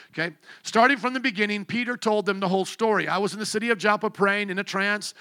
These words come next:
I saw a vision." So I was in a trance and I saw a vision. Do you see how it works now? You're in a dreamlike state while you're awake and you see a vision. There you go.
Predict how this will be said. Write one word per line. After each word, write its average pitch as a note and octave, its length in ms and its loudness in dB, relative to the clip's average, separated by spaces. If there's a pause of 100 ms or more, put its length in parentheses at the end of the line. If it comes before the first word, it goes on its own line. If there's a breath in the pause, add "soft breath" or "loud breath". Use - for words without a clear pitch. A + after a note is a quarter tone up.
(220 loud breath)
I F#3 100 2
saw G3 300 4
a G3 100 4
vision." F#3 500 2
So E3+ 140 -2
I E3 80 2
was E3 180 -2
in A#3+ 120 2
a C4+ 80 2
trance G#3 440 -2
and F3+ 80 -4
I F3+ 60 0
saw F#3 220 2
a E3+ 40 2
vision. D#3 300 0
Do C#3 80 -10
you D3 60 -4
see G3+ 160 0
how G3 160 4
it F#3 80 -2
works F#3+ 320 -2
now? G3 260 -2 (300 loud breath)
You're F3 200 4
in A#3 100 2
a B3+ 80 4
dreamlike A3 580 2
state A3 320 0
while G3 140 4
you're G3 180 0
awake F3+ 460 -4
and F#3+ 400 0
you F3+ 80 -6
see F3 240 -4
a D#3 80 -2
vision. C3+ 420 -12
There D#3 140 -4
you D#3+ 120 -2
go. D3 260 -10